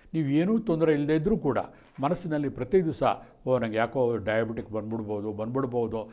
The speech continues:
ಅಂತ ಅನ್ಕೋತಾ ಇರಿ, ಖಂಡಿತ ಬಂದ್ಬಿಡುತ್ತೆ. ಅದೇ ರಿವರ್ಸ್ ಕೂಡ ನಿಜ. "ಯಪ್ಪ, ಏನು ಬಂದರೂ ಕೂಡ ನಾನು ಎದುರಿಸಬಲ್ಲೆ, ಇದಕ್ಕೆಲ್ಲ ನಾನು ಹೆದರೋದಿಲ್ಲ, ಅಯ್ಯ ಬಿಡು, ಎಂತೆಂಥದ್ದೋ ಬಂತು" ಅಂತ ಅಂತೀರಿ, ಎಲ್ಲವೂ ಕೂಡ ದೂರ ಮಾಡ್ಕೋಬೋದು.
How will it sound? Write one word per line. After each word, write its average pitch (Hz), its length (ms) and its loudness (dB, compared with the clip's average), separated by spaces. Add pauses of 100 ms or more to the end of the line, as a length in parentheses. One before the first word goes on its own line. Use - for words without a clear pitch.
(180)
ಅಂತ 135 160 -2
ಅನ್ಕೋತಾ 147 380 2
ಇರಿ, 117 420 2
ಖಂಡಿತ 175 360 2
ಬಂದ್ಬಿಡುತ್ತೆ. 98 680 -2 (600)
ಅದೇ 208 220 6
ರಿವರ್ಸ್ 160 340 2
ಕೂಡ 165 280 -2
ನಿಜ. 131 260 0 (720)
"ಯಪ್ಪ, 113 160 -2
ಏನು 147 300 2
ಬಂದರೂ 151 240 -2
ಕೂಡ 160 160 0
ನಾನು 135 280 0
ಎದುರಿಸಬಲ್ಲೆ, 113 920 -2
ಇದಕ್ಕೆಲ್ಲ 165 380 2
ನಾನು 139 200 0
ಹೆದರೋದಿಲ್ಲ, 117 520 2
ಅಯ್ಯ 135 180 4
ಬಿಡು, 123 200 -2
ಎಂತೆಂಥದ್ದೋ 127 560 -2
ಬಂತು" 113 480 -6 (260)
ಅಂತ 143 180 -4
ಅಂತೀರಿ, 143 840 0
ಎಲ್ಲವೂ 156 300 2
ಕೂಡ 147 160 0
ದೂರ 117 260 0
ಮಾಡ್ಕೋಬೋದು. 95 680 -4